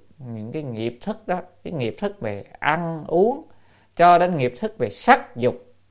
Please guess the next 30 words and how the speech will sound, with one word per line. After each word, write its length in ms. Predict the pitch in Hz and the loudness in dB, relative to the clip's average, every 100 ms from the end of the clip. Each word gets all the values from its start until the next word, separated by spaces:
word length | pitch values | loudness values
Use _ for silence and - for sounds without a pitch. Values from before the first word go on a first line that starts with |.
| _ _ _ _ _ | _ _ _ _ _
thì 300 | 139 135 117 | -2 0 0
chúng 140 | 101 135 | -2 0
ta 320 | 127 113 110 113 120 | 2 0 -4 -12 -2
rất 240 | 156 190 | -2 -2
khó 420 | - 170 165 240 165 | -8 -4 -2 -2 -4
ra 120 | 127 | -6
khỏi 280 | - - 135 | -8 -14 -14
sanh 180 | 127 | -14
tử. 240 | 127 - - - _ _ _ _ _ _ | -12 -12 -12 -16 _ _ _ _ _ _
Cho 100 | 170 | 4
nên 460 | 175 175 165 135 127 | 6 4 2 -2 2
người 600 | 143 147 139 127 120 120 | 6 6 6 4 2 0
ta 400 | 147 160 156 151 - - _ | 0 2 0 -4 -12 -20 _
phải 200 | - 123 | -4 -4
niệm 420 | 147 120 113 120 139 | -2 -4 -6 -8 -8
Phật, 300 | 101 98 - | -10 -10 -10
gọi 160 | 104 | -4
là 340 | 123 120 104 98 - _ _ _ - | 0 0 -2 -8 -20 _ _ _ 0
ái 440 | 175 226 277 320 240 | 4 4 2 -4 -6
bất 480 | 214 226 - _ _ | -6 -6 -14 _ _
trọng, 300 | - 101 107 - _ | -2 -2 -14 -20 _
bất 320 | 185 233 - | -2 -2 -2
đọa 400 | 113 104 95 101 | -4 -4 -2 -8
sa 240 | - 175 | -4 -2
bà, 340 | 147 110 95 92 - _ | 2 2 0 -8 -20 _
niệm 580 | - 120 117 113 110 120 147 | -14 -10 -8 -8 -10 -12 -10
bất 180 | 165 | -10
nhất, 180 | 165 165 - _ _ | -10 -12 -14 _ _
bất 240 | 156 165 | -6 -6
sanh 300 | - 139 117 | -6 -6 -6